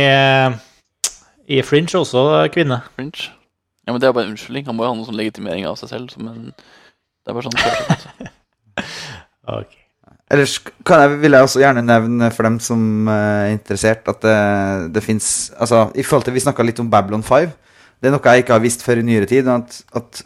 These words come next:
Speaker 3: fans av Babylon five og fans av Star Trek har vært i krig om hva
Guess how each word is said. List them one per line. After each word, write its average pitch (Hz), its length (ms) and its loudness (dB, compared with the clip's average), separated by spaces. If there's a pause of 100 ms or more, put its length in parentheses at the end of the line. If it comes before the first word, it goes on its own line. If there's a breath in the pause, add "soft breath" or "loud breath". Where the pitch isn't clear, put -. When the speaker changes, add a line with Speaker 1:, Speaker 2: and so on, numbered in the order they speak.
Speaker 3:
fans 120 560 -2
av 117 160 0
Babylon 104 400 0
five 113 320 0
og 107 160 -6
fans 107 400 -2
av 98 240 0
Star - 160 0
Trek - 320 -6
har 113 160 0
vært 98 320 -6
i 101 80 -6
krig 127 460 -6 (180)
om 107 160 -2
hva 107 80 4